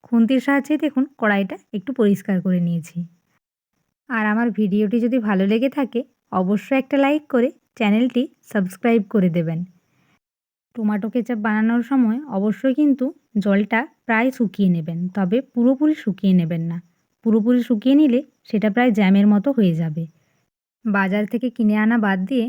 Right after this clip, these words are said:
বাড়িতে একবার এইভাবে টমেটো কেচাপ বানিয়ে দেখুন। এটা খেতে তো অবশ্যই ভালো, সঙ্গে কিন্তু শরীরের জন্য অনেক ভালো।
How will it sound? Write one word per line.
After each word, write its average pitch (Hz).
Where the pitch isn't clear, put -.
বাড়িতে 190
একবার 233
এইভাবে 214
টমেটো 196
কেচাপ 220
বানিয়ে 180
দেখুন। 165
এটা 214
খেতে 208
তো 190
অবশ্যই 247
ভালো, 277
সঙ্গে 196
কিন্তু 277
শরীরের 208
জন্য 247
অনেক 196
ভালো। 165